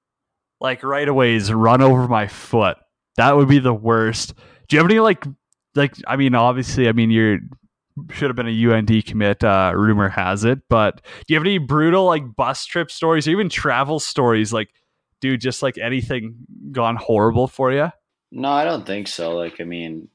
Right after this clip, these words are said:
Speaker 2: there's always, like, the classic layover story where, like, you don't really get, like, you're just, like, sitting in the airport miserable, and I'm the type of guy who can't even sleep on a plane.
Speaker 1: That's rough.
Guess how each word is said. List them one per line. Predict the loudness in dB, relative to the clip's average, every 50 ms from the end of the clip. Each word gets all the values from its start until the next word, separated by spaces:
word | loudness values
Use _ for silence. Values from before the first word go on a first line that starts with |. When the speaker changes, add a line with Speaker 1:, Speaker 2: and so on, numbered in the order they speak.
| _ _ _ _ _ _ _ _ _
Speaker 2:
there's | -10 -8 -6 -4 -4 -4
always, | -2 -2 -4 -4 -4 -4
like, | -6 -6 -8 -10 -10
the | -12 -12
classic | -10 -8 -6 -6 -6 -6 -8 -12 -14
layover | -12 -10 -8 -8 -6 -6 -6 -6 -8 -8 -10 -12 -12
story | -12 -12 -10 -10 -8 -8 -8 -8 -8
where, | -8 -8 -8 -10 -10
like, | -12 -14 -14 -14 -14
you | -12 -12
don't | -12 -12 -12
really | -14 -14 -14 -16
get, | -14 -12 -10 -10 -8 -10 -10 -12 -16 _ _ _ _ _ _ _ _ _ _ _ _ _ _ _ _ -20 -20 -20 _ _ _ _ _ _ _ -16
like, | -14 -14 -14 -12 -12
you're | -10 -8 -6
just, | -6 -8 -10 -10 -10 -10
like, | -10 -10 -10
sitting | -10 -8 -8 -6 -6
in | -6 -6 -8
the | -8
airport | -8 -8 -8 -8 -10 -10 -10 -10
miserable, | -12 -12 -12 -10 -10 -10 -10 -10 -12 -10 -10 -10 -10
and | -12 -12 -14 -18 -20 _ _ _ _ -14
I'm | -12 -10 -8
the | -8 -8
type | -8 -10 -10 -10
of | -8
guy | -8 -8 -8 -8
who | -10 -12
can't | -12 -12 -12 -10
even | -12 -12 -12
sleep | -12 -12 -12 -12 -12 -12 -12
on | -12 -12
a | -14
plane. | -14 -16 -16 -16 -14 -14 -12 -12 -14 -14 -16 -20 _ _ _ _ _ _ _ _ _ _ _ _ _ _ -10
Speaker 1:
That's | -10 -8 -8 -10 -10 -8
rough. | -6 -4 -2 -2 -2 -2 -4 -6 -12 -18 -20 -20